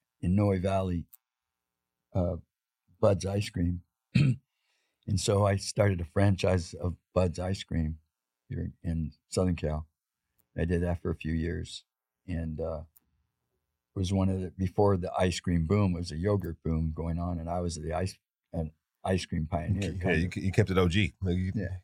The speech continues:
Speaker 2: yeah,
Speaker 1: of course.
Speaker 2: forget this, this T C B Y stuff.
Speaker 1: <laughs>
Speaker 2: <laughs> Um, no, that's great. So, um, we were talking a little bit about this, uh, yesterday,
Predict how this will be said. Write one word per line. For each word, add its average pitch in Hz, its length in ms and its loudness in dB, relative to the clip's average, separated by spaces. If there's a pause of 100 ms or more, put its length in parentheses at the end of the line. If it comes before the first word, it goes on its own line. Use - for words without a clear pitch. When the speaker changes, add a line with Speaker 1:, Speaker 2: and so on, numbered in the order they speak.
(120)
Speaker 2:
yeah, 85 120 -4
Speaker 1:
of - 220 -18
course. - 220 -4
Speaker 2:
forget 87 60 -2
this, 71 280 -10
this 80 160 -6
T - 160 0
C 95 160 2
B 80 160 2
Y 78 220 4
stuff. - 320 0 (880)
Speaker 1:
<laughs> - 0 -
Speaker 2:
<laughs> - 1400 4
Um, 117 580 8
no, 123 160 8
that's 123 160 6
great. 120 380 8
So, 123 640 6
um, 110 500 8 (300)
we 139 80 8
were 139 260 4
talking 120 220 8
a - 20 6
little 107 140 6
bit 104 100 6
about 92 160 8
this, 92 180 4
uh, 87 180 4 (440)
yesterday, 80 880 4